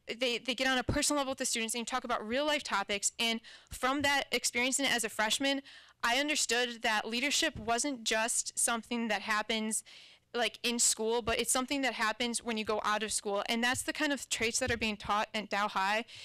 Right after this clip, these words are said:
And that's the kind of traits that I think make us great. And at the point where we don't have that is the point where we just become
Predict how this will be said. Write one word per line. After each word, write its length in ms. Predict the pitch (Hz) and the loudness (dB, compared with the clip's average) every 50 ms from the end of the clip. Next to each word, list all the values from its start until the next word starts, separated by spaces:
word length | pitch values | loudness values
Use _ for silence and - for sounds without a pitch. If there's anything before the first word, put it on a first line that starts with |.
| - - - _ | -16 -16 -8 _
And 120 | - 247 247 | 0 0 2
that's 160 | 262 - - | 0 0 -2
the 60 | 320 | -2
kind 160 | - 302 294 | 0 0 0
of 60 | 294 | 0
traits 320 | - - 254 233 254 - - | 0 2 2 2 2 2 2
that 220 | - 240 220 - - - | 2 2 0 0 0 -4
I 80 | 240 233 | -4 -4
think 320 | - - 277 269 247 - | -4 -2 -2 -2 -2 0
make 160 | 247 240 233 | -2 -2 0
us 140 | 233 208 - | 0 -2 -4
great. 380 | 202 190 - 214 214 190 185 - - | -6 -4 -2 0 0 0 -2 -2 -2
And 100 | 226 226 | -2 -2
at 80 | 233 - | -2 -2
the 80 | 240 | -2
point 260 | - - 262 254 277 | -2 0 0 2 2
where 80 | 285 285 | 2 0
we 100 | 277 269 | 0 2
don't 200 | 247 254 233 233 | 0 0 0 -2
have 280 | - 233 214 214 226 233 | -2 -2 0 -2 0 0
that 240 | 302 311 302 302 - - - - - - - _ _ - | 0 2 2 2 0 -4 -12 -20 -20 -20 -20 _ _ -2
is 140 | - 220 | -2 0
the 80 | 247 262 | 0 -2
point 340 | - - 262 254 269 262 - | 0 0 2 2 2 0 0
where 400 | 240 262 254 254 247 233 220 - - _ | 0 2 4 4 4 4 2 0 -4 _
we 120 | 233 247 220 | -6 -4 -2
just 220 | 269 262 - - | 0 -2 0 -2
become 440 | 285 - - 254 233 226 226 220 | -4 -4 -2 0 0 0 0 -2